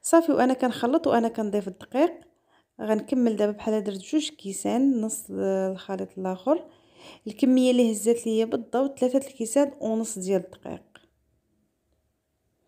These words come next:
ودائما كنقولها لكم على حسب النوعيه ديال الدقيق اللي عندكم. وانا كنضيف الدقيق وانا كنشوف الخليط.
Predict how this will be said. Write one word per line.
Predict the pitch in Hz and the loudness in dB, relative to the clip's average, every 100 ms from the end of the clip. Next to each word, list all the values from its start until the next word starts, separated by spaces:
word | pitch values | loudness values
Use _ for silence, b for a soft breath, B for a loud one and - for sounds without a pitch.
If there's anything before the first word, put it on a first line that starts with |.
| b b _ | b b _
ودائما | - 233 269 262 247 | 0 6 6 6 2
كنقولها | 254 247 214 226 226 | 2 -2 0 2 2
لكم | 226 226 247 | 2 2 2
على | 233 | 0
حسب | - 254 | 0 -2
النوعيه | 220 226 226 214 226 | 2 2 2 2 2
ديال | 208 269 | 2 0
الدقيق | 247 - 233 226 | -2 -8 -12 -6
اللي | 208 | -4
عندكم. | 208 202 202 - 320 415 - b b b b b _ - | -2 -2 -4 2 4 4 -4 b b b b b _ -4
وانا | - 254 | 2 2
كنضيف | 254 240 226 233 | 2 -2 -2 -4
الدقيق | - - 359 320 | -6 -4 0 4
وانا | 294 | 4
كنشوف | 285 254 - 233 | 4 0 -2 -6
الخليط. | 220 214 208 208 269 370 - | -6 -6 -4 2 2 2 -4